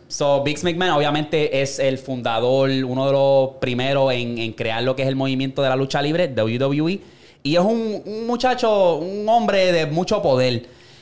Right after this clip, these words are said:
Y mucha gente dice que no está sorprendido de este comportamiento, eh, porque obviamente cuando tú tienes tanto dinero, con el dinero viene el poder. Y yo creo que esos son uno de esos ju-, se, se ve que es uno de esos cabrones que, que ama el poder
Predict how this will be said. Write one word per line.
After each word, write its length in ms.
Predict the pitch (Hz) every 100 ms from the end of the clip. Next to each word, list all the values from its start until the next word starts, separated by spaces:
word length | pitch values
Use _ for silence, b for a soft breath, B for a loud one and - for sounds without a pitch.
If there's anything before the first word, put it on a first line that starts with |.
| B -
Y 300 | 180 185 185
mucha 320 | 220 240 247
gente 180 | 247 240
dice 220 | 226 226 175
que 60 |
no 60 | 175
está 180 | 175 196
sorprendido 640 | 202 190 190 175 180 170
de 80 | 151
este 180 | 143 160
comportamiento, 960 | 165 151 160 170 165 147 143 156 156 B B B B
eh, 280 | 139 143 131
porque 160 | 131
obviamente 400 | 139 151 175 175
cuando 220 | 156 151 139
tú 100 | 143
tienes 320 | 151 165 -
tanto 300 | 165 160 180
dinero, 300 | 170 175 165
con 120 | 156
el 80 | 123
dinero 220 | 117 120
viene 160 | 131 147
el 80 | 147
poder. 480 | 156 156 165 170 -
Y 80 | 127
yo 120 | 123
creo 200 | 131 139
que 160 | 143 143
esos 180 | 143
son 240 | 139 147 139
uno 140 | 139
de 60 | 147
esos 200 | 139 143
ju-, 160 | 117 - - _ _ _ - 120
se, 220 | - 135
se 180 | - 139
ve 140 | 170
que 80 | 165
es 80 | 147
uno 120 | 165
de 60 | 170
esos 180 | 175 156
cabrones 440 | 165 160 165 151
que, 380 | 135 127 127 127
que 420 | 127 120 120 120 -
ama 260 | 143 151
el 80 | 139
poder 540 | 131 110 107 113 110